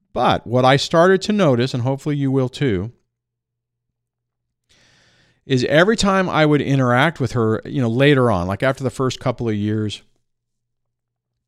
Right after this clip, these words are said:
it's like when I would be around her, it was, I w-, it was just more one of those things where it was kinda like I would sit there and I would look at her and I would be like, "I married that? I used to think that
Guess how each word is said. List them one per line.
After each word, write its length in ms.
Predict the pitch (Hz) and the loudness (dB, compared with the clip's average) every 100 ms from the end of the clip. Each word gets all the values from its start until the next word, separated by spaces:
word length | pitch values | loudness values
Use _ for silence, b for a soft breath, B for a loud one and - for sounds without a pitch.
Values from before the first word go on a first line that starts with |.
| _ _ b b b | _ _ b b b
it's 120 | - | -4
like 140 | 165 | 0
when 140 | 180 208 | 2 2
I 120 | 254 | 4
would 120 | 220 | 4
be 140 | 190 175 | 4 4
around 380 | 127 117 156 | 4 2 2
her, 160 | 131 98 | 0 0
it 100 | 123 | 0
was, 160 | 131 123 | 0 0
I 100 | 127 | 0
w-, 160 | 135 - | -2 -2
it 140 | 127 | -4
was 160 | 131 120 | -2 -2
just 180 | 165 - | -4 -2
more 200 | 190 180 | -2 0
one 100 | 170 | 0
of 80 | 160 | 0
those 180 | 131 | -2
things 220 | 139 135 127 | -4 -4 -4
where 60 | |
it 20 | |
was 100 | 110 | -6
kinda 180 | - 151 | -4 -2
like 160 | 147 131 | -2 -2
I 100 | 131 | -4
would 120 | 117 | -4
sit 240 | - 175 | -4 -4
there 120 | 175 151 | -2 -2
and 80 | |
I 80 | 127 | 0
would 120 | 113 | -2
look 220 | 110 147 135 | -4 -2 -2
at 140 | 113 | -2
her 60 | 107 | -2
and 100 | 104 | -4
I 80 | |
would 100 | 107 | -4
be 80 | 110 | -4
like, 200 | 101 87 _ _ _ _ _ _ _ _ _ _ - | -4 -6 _ _ _ _ _ _ _ _ _ _ -10
"I 100 | 143 | -8
married 380 | 123 110 131 175 | -8 -8 -8 -8
that? 280 | 208 214 - - _ _ _ _ _ _ _ | -10 -10 -16 -20 _ _ _ _ _ _ _
I 160 | - 156 | -8 -2
used 260 | 208 202 | -2 -2
to 80 | 151 | -4
think 300 | - 151 156 | -4 -6 -4
that 360 | 104 98 156 | -4 -4 -4